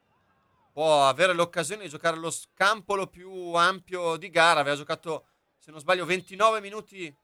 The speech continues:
contro il Sud Tirol, stavolta ha l'occasione di farne trentuno più, eh, recupero. C'è bisogno, c'è bisogno di un uomo in area. Adesso due torri per il Parma dentro l'area di rigore.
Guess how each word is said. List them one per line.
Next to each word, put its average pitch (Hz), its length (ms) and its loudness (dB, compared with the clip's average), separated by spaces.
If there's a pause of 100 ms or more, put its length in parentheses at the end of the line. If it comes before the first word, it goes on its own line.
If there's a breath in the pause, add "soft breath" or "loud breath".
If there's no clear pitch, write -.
(300)
contro 202 300 -14
il 185 60 -6
Sud 208 200 -18
Tirol, 147 500 4 (280)
stavolta 143 600 -6
ha 131 80 -20
l'occasione 131 340 -20
di 131 60 -20
farne 139 240 -10
trentuno 147 540 -14
più, 151 240 -18 (520)
eh, 143 240 -2
recupero. 147 720 -2 (920)
C'è 151 140 -6
bisogno, 120 600 -8
c'è - 80 -20
bisogno 127 220 -14
di 131 60 -12
un 135 100 -10
uomo 139 200 0
in 139 120 -4
area. 123 240 2
Adesso 143 240 -6
due 170 260 0
torri 143 360 2
per 135 140 -4
il 135 100 -8
Parma 123 280 0
dentro 123 240 -10
l'area 135 200 4
di 135 120 -10
rigore. 117 460 -10